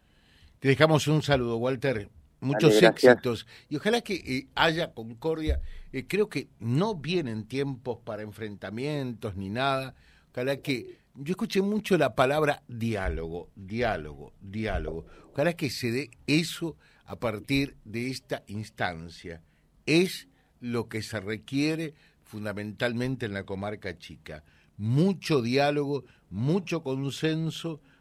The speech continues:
Speaker 1: muchos acuerdos, eh, para seguir avanzando, ¿no?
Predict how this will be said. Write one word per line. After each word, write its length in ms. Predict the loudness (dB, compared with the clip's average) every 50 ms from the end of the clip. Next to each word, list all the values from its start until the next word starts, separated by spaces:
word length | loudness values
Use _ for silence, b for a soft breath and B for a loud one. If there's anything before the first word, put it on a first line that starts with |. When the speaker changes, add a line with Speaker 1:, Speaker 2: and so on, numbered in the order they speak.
| _ _
Speaker 1:
muchos 500 | -2 -2 -2 0 0 0 0 0 -6 -10 _
acuerdos, 760 | -10 -10 -6 -2 0 0 0 0 0 -2 -4 -4 -8 -14 -20 _ _ _ _ _ -10
eh, 120 | -10 -10
para 240 | -6 -6 -6 -6 -6
seguir 320 | -6 -6 -6 -6 -4 -4
avanzando, 720 | -4 -6 -6 -8 -10 -12 -12 -12 -12 -10 -12 -12 -12 -10 -8
¿no? 360 | -8 -6 -6 -6 -8 -10